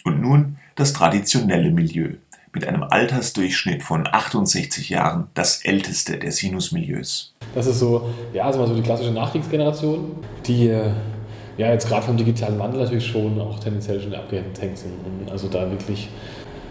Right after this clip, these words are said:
Speaker 2: sich schwer tun mitzukommen, auch in gewissen Bereichen auch, ja, gar keinen rechten Anspruch haben, da mitzukommen. Das ist schon irgendwie, das lohnt sich nicht mehr quasi da mit aufzuspringen auf den Zug.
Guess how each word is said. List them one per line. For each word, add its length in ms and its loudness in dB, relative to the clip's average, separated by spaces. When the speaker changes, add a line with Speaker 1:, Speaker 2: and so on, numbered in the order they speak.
Speaker 2:
sich 180 0
schwer 240 4
tun 160 0
mitzukommen, 600 -2
auch 200 -6
in 80 -4
gewissen 260 -2
Bereichen 320 -4
auch, 80 -10
ja, 80 -6
gar 220 -6
keinen 160 -6
rechten 180 -6
Anspruch 320 -4
haben, 160 -4
da 60 0
mitzukommen. 480 -4
Das 120 -6
ist 100 -8
schon 220 -4
irgendwie, 360 -4
das 160 -2
lohnt 180 4
sich 120 -4
nicht 160 -4
mehr 160 -2
quasi 340 -2
da 160 -4
mit 160 -4
aufzuspringen 500 -2
auf 80 -2
den 120 -4
Zug. 260 2